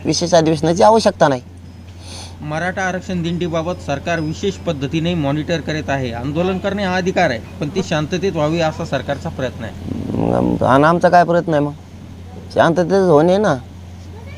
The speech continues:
Speaker 1: तुम्ही आंदोलनात आलेत नाही का हो, तुम्हाला काय माहिती आहे मला शांततेत आहे का कसं आहे का? त्यांना काय माहिती हे कसं आहे काय? शांततेतच आहे. आमरण उप-, उपोषणापेक्षा देशात दुसरं काही शांततेत असलं सांगा मला एखादं आणखी, ते करतो मग.
Speaker 2: बरं,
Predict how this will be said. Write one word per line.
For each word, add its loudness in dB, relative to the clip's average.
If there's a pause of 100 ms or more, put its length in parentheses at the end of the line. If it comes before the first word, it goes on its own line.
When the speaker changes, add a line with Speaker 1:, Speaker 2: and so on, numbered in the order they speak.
(120)
Speaker 1:
तुम्ही 6
आंदोलनात 6
आलेत 4
नाही -2
का 4
हो, 10
तुम्हाला 0
काय 4
माहिती 0
आहे 0
मला -4 (600)
शांततेत 6
आहे 6
का 4
कसं 0
आहे 6
का? -6 (640)
त्यांना 6
काय 8
माहिती 0 (420)
हे 2
कसं 2
आहे 8
काय? 6 (320)
शांततेतच 2
आहे. -8 (120)
आमरण 6
उप-, 2
उपोषणापेक्षा 2
देशात 4
दुसरं 0
काही 6
शांततेत 2
असलं 2
सांगा 0
मला 4
एखादं 4
आणखी, 2 (380)
ते 6
करतो 4
मग. -2 (880)
Speaker 2:
बरं, -12